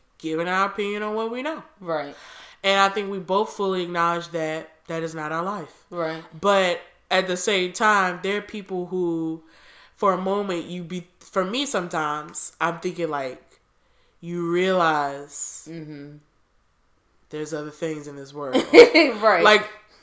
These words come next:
Speaker 1: Amanda Seales says something. She's like, "I know it's been a week." She's like, "But realize, like, make sure you do what you need to do for your own life." Like,
Speaker 2: Right.
Speaker 1: you know, we talk about it, but let's acknowledge the fact that, like,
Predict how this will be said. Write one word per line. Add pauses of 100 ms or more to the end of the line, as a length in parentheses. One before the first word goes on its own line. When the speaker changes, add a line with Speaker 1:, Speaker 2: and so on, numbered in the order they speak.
Speaker 1:
Amanda
Seales
says
something.
She's
like,
"I
know
it's
been
a
week."
She's
like,
"But
realize,
like, (680)
make
sure
you
do
what
you
need
to
do
for
your
own
life."
Like,
Speaker 2:
Right.
Speaker 1:
you
know,
we
talk
about
it,
but
let's (260)
acknowledge
the
fact
that,
like,